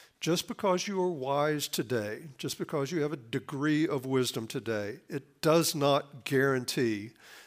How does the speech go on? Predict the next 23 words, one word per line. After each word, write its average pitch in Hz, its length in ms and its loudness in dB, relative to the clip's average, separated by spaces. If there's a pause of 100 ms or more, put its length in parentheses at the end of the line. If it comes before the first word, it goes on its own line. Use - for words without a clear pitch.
that 131 180 0
you 131 140 -4
will 127 140 0
be 123 160 -4
wise 110 720 -2 (400)
for 113 260 -4
a 104 80 0
lifetime. 101 800 -6 (720)
I 143 80 2
can 151 100 -2
think 147 140 -4
of 131 100 -2
people 139 260 -2
I 127 40 2
went 123 160 -4
to - 60 -14
college 131 500 -4
with, 117 320 -8 (180)
and, 113 300 -12
uh, 110 200 -8
they 123 100 -6
were 107 140 -6
passionate 127 840 -6